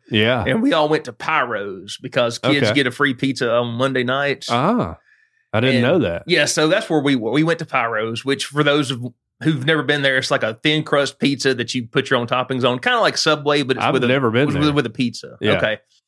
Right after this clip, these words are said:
Speaker 2: Well, I'm sitting at a table,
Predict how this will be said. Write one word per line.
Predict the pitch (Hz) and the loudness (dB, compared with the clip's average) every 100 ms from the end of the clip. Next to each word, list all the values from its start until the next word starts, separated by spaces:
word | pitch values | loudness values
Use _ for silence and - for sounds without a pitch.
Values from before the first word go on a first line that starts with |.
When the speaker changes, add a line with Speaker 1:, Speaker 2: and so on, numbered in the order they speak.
| _ _ _ _ _ _ _ | _ _ _ _ _ _ _
Speaker 2:
Well, | 151 160 143 117 - 165 | 0 0 -2 -6 -6 -2
I'm | 208 | 0
sitting | - 208 | 0 0
at | 196 | 0
a | |
table, | 185 151 135 107 113 120 | -2 0 0 -2 -4 -6